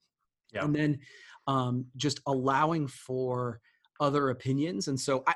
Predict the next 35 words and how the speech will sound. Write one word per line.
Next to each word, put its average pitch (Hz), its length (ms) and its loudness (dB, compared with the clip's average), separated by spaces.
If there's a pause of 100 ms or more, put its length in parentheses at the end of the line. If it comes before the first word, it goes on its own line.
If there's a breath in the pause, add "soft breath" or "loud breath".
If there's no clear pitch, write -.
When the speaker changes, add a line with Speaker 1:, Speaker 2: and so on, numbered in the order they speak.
(100)
Speaker 2:
I 214 40 4
just 226 180 2
admire 165 360 4
that. 208 180 6
I - 60 0
think 160 140 0
it's 123 100 -6
really 143 220 2
Speaker 1:
Yeah. 127 60 2
Speaker 2:
hard 135 120 0
to 131 60 -2
do 123 160 -2
on 107 60 -6
Speaker 1:
And 98 40 -10
Speaker 2:
social 156 200 -2
Speaker 1:
he 214 120 0
might 202 220 4
be, 190 120 -6
I 156 80 2
think 180 160 -8
he's 165 120 -10
a 160 40 -8
two-time 165 360 -4
winner, 180 240 -2 (260)
um, 117 380 -4
of 113 200 -4
the 107 260 -8
virtual 110 340 -10
high 110 140 -2
fives, 110 380 -6
which 107 140 -8
Speaker 2:
Okay. 135 200 -6
Speaker 1:
are 98 320 -8 (100)
more, 110 340 -6 (260)
you 101 60 -14